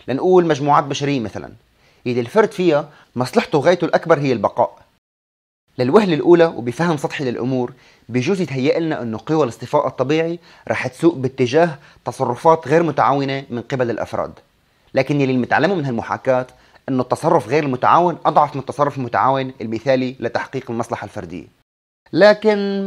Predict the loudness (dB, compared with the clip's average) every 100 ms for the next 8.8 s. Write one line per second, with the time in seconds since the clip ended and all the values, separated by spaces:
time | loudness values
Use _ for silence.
0 | 0 2 2 2 2 0 -2 -6 -8 -10
1 | -6 -4 -4 -8 -16 _ _ _ _ -4
2 | -2 -2 2 6 6 6 2 0 0 -2
3 | -2 -6 -6 -8 -10 _ 0 0 0 -2
4 | -4 -4 -6 -16 _ _ _ _ _ _
5 | _ -2 0 2 2 0 0 -2 0 0
6 | 0 -4 0 0 2 -2 -2 -2 -2 -2
7 | 2 2 0 -6 -10 -2 2 2 2 2
8 | 0 -2 -2 2 2 0 -8